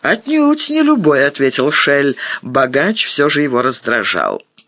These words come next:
«Предлагали, предлагали. А зачем мне быть доктором Honoris causa?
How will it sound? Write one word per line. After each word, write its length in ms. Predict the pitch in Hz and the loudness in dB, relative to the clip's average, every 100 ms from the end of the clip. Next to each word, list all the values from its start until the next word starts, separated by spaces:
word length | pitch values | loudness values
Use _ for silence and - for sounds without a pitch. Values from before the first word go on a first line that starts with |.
| - | -8
«Предлагали, 800 | 208 226 214 196 180 151 131 123 | 0 2 2 2 2 2 2 2
предлагали. 760 | 139 151 143 151 123 90 90 - - - | 2 0 2 2 0 0 -2 -4 -4 -4
А 140 | - 147 | -2 0
зачем 460 | 160 165 - 233 | 2 2 2 2
мне 120 | 196 170 | 0 2
быть 320 | 170 170 123 | 2 0 0
доктором 640 | 160 165 160 190 190 190 - - - | 2 2 0 -2 0 -2 -6 -14 -2
Honoris 640 | 151 160 156 147 147 - | 0 2 2 2 2 0
causa? 720 | 151 147 151 170 175 208 247 | 2 2 4 2 2 0 0